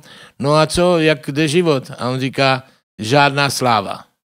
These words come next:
No a to je to téma, o kterém chceme mluvit, protože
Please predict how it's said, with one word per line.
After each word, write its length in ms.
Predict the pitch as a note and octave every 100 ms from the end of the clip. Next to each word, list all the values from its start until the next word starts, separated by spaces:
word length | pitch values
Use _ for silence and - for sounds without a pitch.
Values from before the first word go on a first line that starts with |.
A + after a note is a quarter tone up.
| _ _ _ _ _ _ _ _ A#2
No 280 | C3 -
a 120 | B2 A#2+
to 180 | -
je 160 | C#3+ D3+
to 140 | D3+
téma, 400 | C#3 D3 D3 D3+
o 60 | D3
kterém 280 | - C#3+ C#3+
chceme 300 | - D#3 D3+
mluvit, 500 | C#3+ C#3 C#3+ D3 -
protože 580 | C#3 C3+ D3 C#3 D3+